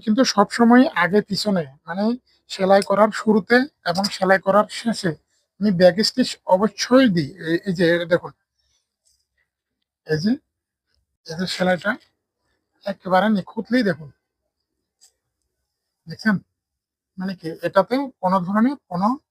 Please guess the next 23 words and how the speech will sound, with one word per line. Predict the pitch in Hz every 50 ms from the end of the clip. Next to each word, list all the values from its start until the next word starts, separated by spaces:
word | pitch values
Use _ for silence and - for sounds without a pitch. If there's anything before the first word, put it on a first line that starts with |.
| _ _ -
মানে | 165 170 165 -
সেলাইটা | - 185 190 196 - - 202 202
নিচে | 196 170 180 185 -
পড়ার | - 185 185 202 202 -
কোনো | - 190 190 -
সম্ভাবনা | - 185 175 170 160 170 165 - 160
নেই, | 156 147 _ _ _ _ - - _ _ - 170 165
এবং | 165 190 214 202 -
ফিনিশিং, | - 208 202 202 - - 156 147 - _ _ - 185
একেবারে | - - 190 190 185 190 - -
ফিনিশিং | 196 196 196 175 196 185 175
করে | 196 190 175 - -
সেলাইটা | - 175 175 175 170 - 156 131
দিছে। | - - - 139 - _ _ _ _ - - - _ _ _ _
তো | - 190 180 196
গেল | 208 202 220 240 247 240 240 220
এই | 214 175 160
বডির, | 180 185 185 208 202 _ _ _ _ _ _ -
বডিটা | 175 180 190 202 - 208 202 196
লাগানো, | 185 185 190 208 254 320 - _ _ _ _ _ _ -
মানে | 175 175 170 170 165 160 156
এখন | - - 185 185 160 165
বডির | 165 160 175 180